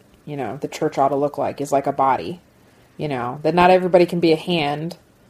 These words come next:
Somebody's gotta be an eye, and somebody's gotta be an ear, and somebody's gonna have to be, you know,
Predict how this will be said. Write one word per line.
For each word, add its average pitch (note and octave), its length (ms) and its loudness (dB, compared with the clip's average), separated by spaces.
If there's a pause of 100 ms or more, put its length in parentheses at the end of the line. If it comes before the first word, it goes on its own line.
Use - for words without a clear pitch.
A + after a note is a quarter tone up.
Somebody's E3+ 380 0
gotta D#3+ 220 2
be D3+ 300 -4
an D#3+ 120 -6
eye, D3 320 -4
and D#3 180 -8
somebody's D#3 240 -4
gotta D3+ 160 -2
be D#3 140 -4
an D#3 80 -4
ear, D#3 320 -6
and D3+ 140 -8
somebody's D#3 320 -2
gonna D3 160 -6
have D3 240 -12
to D3 80 -10
be, D#3+ 340 -6 (400)
you - 100 -6
know, D3 300 -6